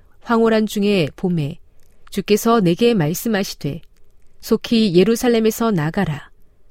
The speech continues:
그들은 내가 내게 대하여 증언하는 말을 듣지 아니하리라." 하시거늘 내가 말하기를, "주님, 내가 주를 믿는 사람들을 가두고 또 각 회당에서 때리고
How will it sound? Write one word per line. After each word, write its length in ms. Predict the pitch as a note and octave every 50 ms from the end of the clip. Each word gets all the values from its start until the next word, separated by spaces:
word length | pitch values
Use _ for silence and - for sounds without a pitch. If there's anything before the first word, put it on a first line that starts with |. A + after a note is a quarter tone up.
| _ _ -
그들은 600 | - G3 F3 F#3+ F#3 F#3+ F#3+ F#3 E3+ D#3 D3 C#3 -
내가 540 | - E3 F3+ F#3 - G3+ G3 F#3+ F3 D#3 D3
내게 340 | D#3 E3 F#3 F#3+ - A#3 A#3
대하여 340 | A#3 A#3 A3 G#3+ A3 A3+ A#3
증언하는 600 | - - A3 G#3 A3 A3+ A3+ G#3+ G#3+ G#3+ A3 G#3
말을 340 | F#3+ F3+ F3 F#3+ F#3+ F3+
듣지 480 | - F#3+ F3+ - - - - G3+ G3+ E3
아니하리라." 680 | D#3 E3 F3+ G3+ A3 A#3 A#3 G#3+ G#3 G3+ F3 F3+ F3 F3+
하시거늘 560 | F#3 F#3+ - - - F#3+ E3 D3 C#3+ D3+ E3+ - _ - - _ _ _ - - _ - - - - _ - -
내가 300 | F3+ E3+ E3 F#3 F#3+ F#3
말하기를, 640 | D#3+ C#3+ D#3+ E3+ F3 - E3 C#3+ C#3+ C#3+ C#3 D3 - _ _ - - - - _ -
"주님, 500 | - - F3+ F3 F3 F3 D#3+ D3 C#3+ C#3+ - - - - - - -
내가 240 | - F3+ E3+ F#3+ F#3+
주를 360 | F#3+ - - G#3+ G#3 A3 A3+
믿는 280 | G#3+ G3+ G3+ G#3+ A3+ A#3+
사람들을 580 | A#3 - B3 A3+ A3 A3 G3+ G#3+ G#3 G3+ G3+ G#3
가두고 680 | - - F#3 F#3 E3 G3 F3+ - D3+ D3 C#3+ D3 D3 - - - - - -
또 180 | - G3+ G3 F#3
각 340 | - - F#3 F#3+ - - A#3+
회당에서 480 | B3+ B3+ B3 B3 A#3+ A#3 - A#3 A3+
때리고 640 | A3 - A3 A3 A3 G#3+ - - - D3 D#3 -